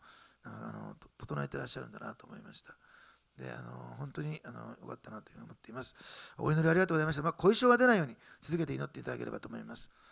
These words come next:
で、まあ、その野球に行きまして、そして次の日、遊園地にも行ってですね、すごく楽しい時を過ごしたんですが、あと、あの、あー、二つだけ時間がないので、証ししたらそれだけ歌ってしまいますので、二つだけちょっと感動したことを話します。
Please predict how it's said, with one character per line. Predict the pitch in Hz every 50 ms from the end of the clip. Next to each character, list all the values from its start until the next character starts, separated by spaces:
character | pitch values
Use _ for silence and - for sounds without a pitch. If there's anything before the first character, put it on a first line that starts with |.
| - - - _ -
で、 | - 226 214 165 - - - - -
ま | - 160
あ、 |
そ | - 165
の | 160 160
野 | 147 135
球 | - 147
に | 147 143
行 | 139
き | 147
ま | 147 143
し | -
て、 | - - 131 113
そ | - - 165
し | 165
て | - 233 240 208
次 | 170 - - 175
の | 165 160
日、 | 151 190 185 - - -
遊 | 143 151
園 | 147 131
地 | - -
に | 120
も | 113
行 | 110
っ | -
て | - 123
で | 113 107
す | - -
ね、 | 123 110 - - - - - - -
す | -
ご | 147 -
く |
楽 | - 151 175 175
し | -
い | -
時 | 156 143
を | 143 135
過 | - 143
ご | 147
し | 139
た | - 147
ん | 143 135
で | 127
す | 113 123 139
が、 | 135 123 - - - - - - - - - -
あ | - 220
と、 | - 240 220
あ | 196
の、 | 180 170 160 - - -
あ | - - 143 143 147 147 143 139 139
ー、 | - _ _ _ _ _ _ _ _ _ _ - - _ -
二 | - - - 226
つ | - 226
だ | 247 233
け | 240 220
時 | 170 139 165
間 | 196 190
が | 190 196
な | 196
い | 185
の | 165 139 123
で、 | 120 -
証 | - 135 143 175 175 165 175
し |
し | -
た | 135
ら | 127
そ | - 160
れ |
だ | 156 151
け | 151
歌 | 151 147
っ | 147
て | - 135
し | 120
ま | 131
い | 131
ま | 123
す | 120
の | 117
で、 | 113 104 - - - - - -
二 | - 220 226
つ | 202
だ | 226 208
け | 202
ち | 185
ょ | 196 185
っ |
と | 196 - 135 120 110 - - - - - -
感 | - 165 165
動 | 165 160
し | -
た | - 151
こ | 143
と | 139 131
を |
話 | 117 120 120 113 -
し | -
ま | - - 113
す。 | - -